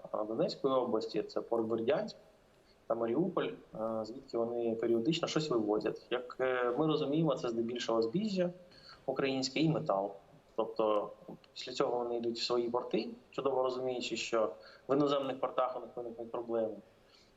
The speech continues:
Використовують його, в принципі, для того, щоб, е, забезпечити свої потреби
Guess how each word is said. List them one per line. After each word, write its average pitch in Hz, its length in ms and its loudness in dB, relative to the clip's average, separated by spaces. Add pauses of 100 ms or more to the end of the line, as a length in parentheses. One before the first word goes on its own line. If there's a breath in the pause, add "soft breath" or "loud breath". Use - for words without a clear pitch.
(120)
Використовують 202 600 0
його, 151 140 2
в 165 80 -4
принципі, 156 380 -2
для 107 120 -6
того, 120 260 0
щоб, - 180 -6 (160)
е, 104 40 2 (1160)
забезпечити 120 1000 2
свої 113 520 2 (100)
потреби 120 540 2